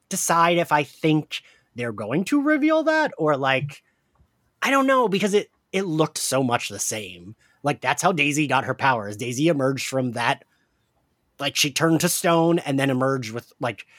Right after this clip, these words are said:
not got her powers, but they were, like, made grander? I don't know. Um, but, like, that was a sign that you're an Inhuman as you survive that. I don't remember. In, in Agents of shield, it was, like, something they touched as well,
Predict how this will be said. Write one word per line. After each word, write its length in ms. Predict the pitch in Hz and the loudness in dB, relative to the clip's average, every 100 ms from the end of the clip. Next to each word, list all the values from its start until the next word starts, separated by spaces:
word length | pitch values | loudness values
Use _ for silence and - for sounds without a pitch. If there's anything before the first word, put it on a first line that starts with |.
| - - | -20 -4
not 200 | 254 185 | -2 0
got 180 | 165 147 | 2 2
her 100 | 143 | 0
powers, 340 | 135 120 117 | 0 0 0
but 140 | 123 127 | -2 -2
they 80 | |
were, 100 | 117 | -2
like, 200 | 110 113 | -4 -6
made 540 | 117 151 143 123 123 107 _ _ _ _ _ - | -2 0 0 -4 -8 -10 _ _ _ _ _ -10
grander? 520 | 123 175 226 226 214 | -2 0 2 2 4
I 120 | 120 | 2
don't 160 | 95 87 | -2 -4
know. 180 | 87 - - - 180 | -10 -10 -16 -8 0
Um, 420 | 165 143 131 143 _ _ _ _ _ | 2 2 0 -4 _ _ _ _ _
but, 140 | 196 202 | 0 2
like, 140 | 190 | 2
that 140 | 156 165 | 2 2
was 100 | 165 | 2
a 60 | |
sign 320 | 208 127 131 165 | 2 2 2 0
that 60 | |
you're 140 | 160 214 | 2 2
an 60 | |
Inhuman 340 | 294 262 170 147 | 2 2 2 2
as 100 | 127 | -2
you 60 | |
survive 840 | 131 151 151 196 185 156 127 104 101 | -2 0 2 2 2 0 -4 -10 -16
that. 500 | 127 107 120 - 110 - | -16 -12 -10 -10 -6 0
I 100 | 170 | 2
don't 160 | 277 | 2
remember. 340 | 285 277 247 214 | 2 2 0 0
In, 240 | 226 220 - _ | 0 -2 -12 _
in 160 | 202 208 | 0 0
Agents 280 | 196 240 294 | 0 0 0
of 80 | 269 | 0
shield, 160 | 254 | 0
it 60 | 190 | 2
was, 100 | 151 | 0
like, 120 | 143 | 0
something 360 | - 143 139 135 | 0 0 0 -2
they 120 | 120 | -4
touched 360 | - 139 - | -6 -8 -8
as 200 | - 117 | -10 -10
well, 500 | 107 127 120 117 117 | -4 -2 0 0 -4